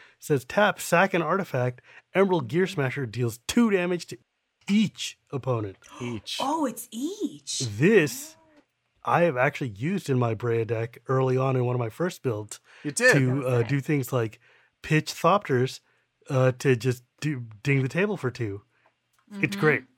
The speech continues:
Speaker 3: I like it.
Speaker 1: It's really, really solid. And, um,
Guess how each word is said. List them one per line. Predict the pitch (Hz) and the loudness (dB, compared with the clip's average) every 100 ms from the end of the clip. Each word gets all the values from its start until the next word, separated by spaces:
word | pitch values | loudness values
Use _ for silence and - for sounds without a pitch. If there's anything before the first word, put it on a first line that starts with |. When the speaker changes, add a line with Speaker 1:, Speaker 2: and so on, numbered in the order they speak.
| - | -20
Speaker 3:
I | 160 | -12
like | 156 180 170 | -8 -8 -8
it. | 143 - | -10 -4
Speaker 1:
It's | 165 175 - | 2 2 2
really, | 135 156 160 160 139 - | -2 0 0 -2 -6 -10
really | 117 135 143 | -4 -2 0
solid. | 170 185 127 92 _ _ _ _ _ _ _ _ _ _ - | 2 2 0 -4 _ _ _ _ _ _ _ _ _ _ -4
And, | 180 202 139 139 - | 0 2 0 -4 -6
um, | 143 120 120 117 110 | -2 0 0 -2 -6